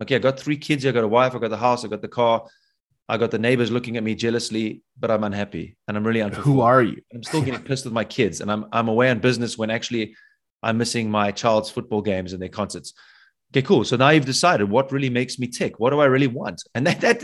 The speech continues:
Speaker 1: that in itself is the massive question that I've been asking over the last month for myself, because if I can't figure that out,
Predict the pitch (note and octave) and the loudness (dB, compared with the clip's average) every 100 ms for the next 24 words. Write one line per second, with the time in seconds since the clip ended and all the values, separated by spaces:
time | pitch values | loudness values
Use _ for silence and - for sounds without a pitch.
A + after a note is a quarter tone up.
0 | D3+ G3+ G#3 C3 - C#3 A#2+ A2 G#2+ G#2+ | 4 8 8 6 2 2 2 -2 -2 0
1 | A#2+ - G2+ - A2 - G2+ G#2 G2 G2+ | 0 -2 -4 -2 -2 -2 -2 0 0 0
2 | G#2+ A2+ G#2+ F2+ _ _ - B2 A#2 A#2+ | 0 0 -6 -8 _ _ 0 4 6 6
3 | A2 A2+ B2 G2+ - F#2+ F#2 F#2+ F2 - | 4 2 0 0 -4 -6 -4 -4 -6 -4
4 | C3+ C#3+ D#3 D#3 G#3 A3 G3+ D#3 A#2 C3+ | -2 0 0 0 -4 -2 0 2 4 4
5 | F3 A2 D#2+ | 2 -2 -4